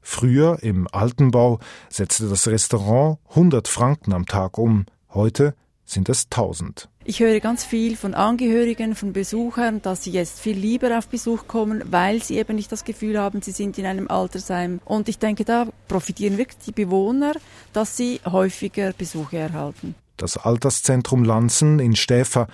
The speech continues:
Speaker 1: ist keine Luxusresidenz. Die Vollpension und die Betreuung kostet pro Tag zwischen hundertzehn und hundertfünfzig Franken. Der Bau kostete siebenunddreißig Millionen Franken,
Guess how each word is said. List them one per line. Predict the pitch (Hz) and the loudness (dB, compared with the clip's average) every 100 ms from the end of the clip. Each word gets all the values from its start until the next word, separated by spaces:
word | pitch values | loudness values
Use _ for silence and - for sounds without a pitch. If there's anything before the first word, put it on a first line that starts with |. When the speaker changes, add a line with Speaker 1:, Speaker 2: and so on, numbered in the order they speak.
| - - _ _ | -12 -20 _ _
Speaker 1:
ist | - - | -6 0
keine | 147 107 | 2 2
Luxusresidenz. | 95 127 - 107 95 98 101 120 113 113 156 - | 4 2 2 -2 -2 0 0 2 2 4 4 2
Die | 101 | 0
Vollpension | - 120 - 123 107 120 | 2 2 2 2 4 4
und | 135 98 | 4 0
die | |
Betreuung | 98 - - 113 131 | -2 -6 2 4 4
kostet | 143 104 - 92 | 4 0 0 -6
pro | - | -6
Tag | 87 101 101 113 | -4 0 0 -2
zwischen | - 98 101 95 | -4 0 2 2
hundertzehn | 95 85 - 110 107 143 | 2 0 -2 2 4 4
und | 113 85 | 2 0
hundertfünfzig | 92 110 - 101 90 - 120 - | 0 0 0 -2 -2 -4 -6 -6
Franken. | - 95 85 - - _ _ _ - | -2 -2 -2 -8 -14 _ _ _ -14
Der | - | -8
Bau | 87 98 156 | 0 2 2
kostete | - 110 - 95 101 | 0 -6 -6 -4 -4
siebenunddreißig | - 143 160 117 92 87 92 131 117 | -2 2 4 4 0 -2 -2 -4 0
Millionen | 110 110 110 117 135 139 | 2 2 2 4 4 2
Franken, | - 131 143 151 131 | 0 0 2 2 2